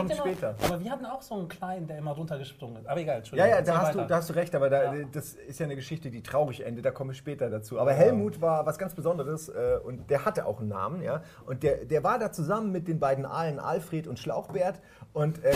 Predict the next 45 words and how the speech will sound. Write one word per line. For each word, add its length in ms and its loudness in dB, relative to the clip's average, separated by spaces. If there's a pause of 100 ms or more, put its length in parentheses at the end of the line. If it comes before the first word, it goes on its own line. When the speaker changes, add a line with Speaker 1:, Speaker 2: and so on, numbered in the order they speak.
Speaker 1:
konnte 220 2
die 120 -6
nicht 160 -4
leiden, 380 -2
weil 100 2
die 80 -6
sich 140 -8
immer 180 -2
da 200 4
ring-, 360 -4
hingeeilt 580 0
haben, 200 -2
wo 80 -4
er 120 0
irgendwie 240 -2
lag, 380 0
und 60 -8
dann 160 -6
hat 80 -4
er 60 -2
immer 140 -4
ein 60 -6
bisschen 200 -8
gezwickt. 440 -8 (400)
Ich 120 -8
weiß, 360 2
man 160 -4
sollte 240 0
diese 200 -8
Tiere 200 -6
nicht 180 -8
zusammen, 540 -6
habe 100 -10
ich 60 -10
erst 100 -10
später 240 -10
erfahren, 300 -6
dass 100 -12
die 80 -12
nicht 160 -10
zusammen 300 -4
in 60 -8
demselben 360 -4
und 140 -10
so. 180 -8